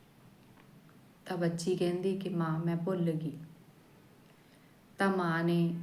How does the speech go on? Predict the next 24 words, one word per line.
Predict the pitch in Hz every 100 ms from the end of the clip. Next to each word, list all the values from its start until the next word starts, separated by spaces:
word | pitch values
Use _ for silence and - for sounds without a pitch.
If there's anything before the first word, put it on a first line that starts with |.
| 165
ਬੱਚੀ | 156 156 165
ਨੂੰ | 165 160 165 160
ਆਪਣੇ | 170 165 160 156
ਕੋਲ | 156 151
ਬੁਲਾਇਆ | 151 151 139 139 139 160 - - - - -
ਤੇ | 180
ਉਹ | 175
ਸੇਬ | - 165 151 151
ਦਿਖਾਏ | 151 - 143 - - - - - - - - - - - -
ਤੇ | -
ਸਮਝਾਉਂਦੇ | 175 196 185 190 196 185 170
ਹੋਏ | 170 170
ਕਿਹਾ | 170 147 151 151 156 - - - - - -
ਕਿ | 180
"ਦੇਖ, | 170 160 156 - - - - - - - - - - -
ਇਹਨਾਂ | 214 226 240
ਸਾਰੇ | 226 202 185 208 226 226
ਟੋਕਰੀ | 185 175 185 180
ਜਿਹੜੀ | 175 180 196
ਸੇਬਾਂ | 196 165 156 160
ਦੀ | 160
ਭਰੀ | 160 190 180 160
ਹੋਈ | 165 156 151
ਹੈ, | 156